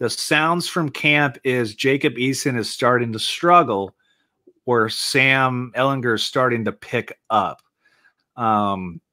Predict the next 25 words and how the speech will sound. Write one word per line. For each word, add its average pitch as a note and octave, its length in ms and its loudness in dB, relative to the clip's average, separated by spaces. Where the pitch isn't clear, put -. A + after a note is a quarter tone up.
this A2 480 -2
kinda D3 320 2
worries C3 360 4
me, D3 120 4
but C#3 160 4
we're F#3+ 140 6
gonna G3+ 180 6
find E3+ 340 2
out D#3 300 2
in C#3 80 -6
the C3+ 80 0
first C#3+ 280 2
preseason D3 480 2
game. A#2+ 360 0
You B2+ 80 -4
know, A2 180 -4
uh, A#2 320 0
uh, A2+ 220 -8
Jacob C#3+ 320 2
Eason C3+ 360 2
has A2+ 260 -2
got A#2+ 200 0
to G#2+ 60 -4
sit - 300 -2
behind A2+ 760 0